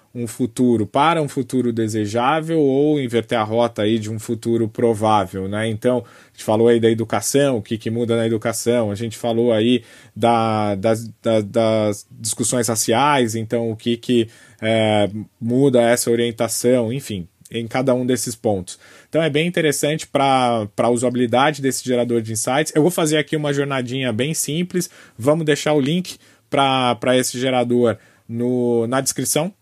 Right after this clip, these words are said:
do, do podcast, mas é super fácil também de você encontrar, basta jogar no Google,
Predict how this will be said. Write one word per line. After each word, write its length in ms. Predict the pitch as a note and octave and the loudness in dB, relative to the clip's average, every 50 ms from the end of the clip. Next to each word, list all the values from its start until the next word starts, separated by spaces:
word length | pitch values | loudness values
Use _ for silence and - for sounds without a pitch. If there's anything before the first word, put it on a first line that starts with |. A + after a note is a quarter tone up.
| _ - | _ -8
do, 360 | A#2+ B2+ B2+ B2 B2 A#2+ A#2+ | -2 0 2 2 2 2 0
do 220 | A2+ A2 B2 B2 A#2 | 0 0 -2 -2 -2
podcast, 640 | - - A#2+ A#2 A#2 - C3+ C#3 E3 F#3 - - | 0 -2 -2 -2 0 0 0 0 0 0 -2 -6
mas 120 | C3+ B2 B2+ | -6 -6 -4
é 60 | - | -4
super 240 | - - C3 - B2+ | -4 -4 -4 -4 -6
fácil 320 | - - C3+ B2+ - - | -4 -2 -2 -2 -2 -4
também 240 | - B2 B2+ B2+ C3 | -6 -6 -4 -6 -6
de 60 | A#2+ | -6
você 260 | A#2 A#2+ A#2 - B2+ | -6 -6 -4 -4 -6
encontrar, 640 | B2 A#2+ A2 - B2 A#2+ A2+ A2 - C#3 D#3+ - - B2 - | -6 -8 -8 -8 -8 -8 -8 -4 -2 -2 -2 -2 -4 -10 -2
basta 440 | - B2 B2 A#2+ - - - A#2+ A2+ | 0 2 2 2 0 -2 -2 -2 -2
jogar 360 | G#2+ A#2 A2+ A2 A#2 A2+ A#2 | 0 0 0 0 0 -2 -2
no 120 | B2+ C#3+ D3 | -4 -6 -2
Google, 420 | C#3 C#3 D#3 F#3 F3 F3 E3+ | 0 0 0 2 2 0 -2